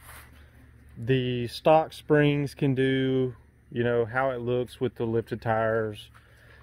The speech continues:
everything compared to the wood rat. I got news for y'all. This is going to get bigger. Whichever way is a mystery.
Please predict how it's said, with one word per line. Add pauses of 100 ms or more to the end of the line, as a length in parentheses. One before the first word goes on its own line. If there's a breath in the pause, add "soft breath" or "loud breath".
(180 soft breath)
everything
compared
to
the
wood
rat. (680 soft breath)
I
got
news
for
y'all.
This
is (160)
going (1000 soft breath)
to
get
bigger. (640)
Whichever
way (140)
is
a
mystery.